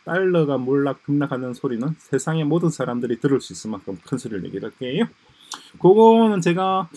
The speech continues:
내년 삼, 사월, 늦어도 내년 중반에는 요런 시점이 올 거라고 봅니다. 제 생각이에요.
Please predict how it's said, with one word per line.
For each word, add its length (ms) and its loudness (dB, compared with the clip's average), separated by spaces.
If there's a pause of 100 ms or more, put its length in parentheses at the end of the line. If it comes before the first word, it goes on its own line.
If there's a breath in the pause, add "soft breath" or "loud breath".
(220 loud breath)
내년 260 4
삼, 200 0
사월, 400 -2
늦어도 560 0
내년 1040 0
중반에는 1160 -4
요런 200 -4
시점이 320 -10
올 140 -12
거라고 200 -10
봅니다. 280 -18 (960)
제 120 -6
생각이에요. 560 -2